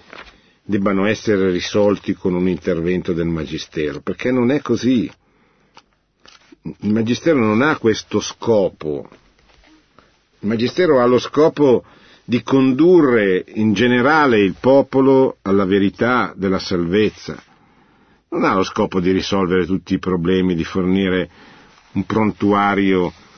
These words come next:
una specie di ricettario per tutte le cose che inevitabilmente finirebbe nella casistica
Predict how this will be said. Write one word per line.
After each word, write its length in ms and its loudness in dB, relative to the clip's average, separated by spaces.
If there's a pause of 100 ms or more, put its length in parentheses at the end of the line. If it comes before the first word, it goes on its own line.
(360)
una 180 -2
specie 360 -2
di 140 2
ricettario 920 0
per 220 -4
tutte 680 -2
le 140 -4
cose 340 -2
che 220 -2 (420)
inevitabilmente 1400 2 (800)
finirebbe 720 0
nella 260 0
casistica 880 -2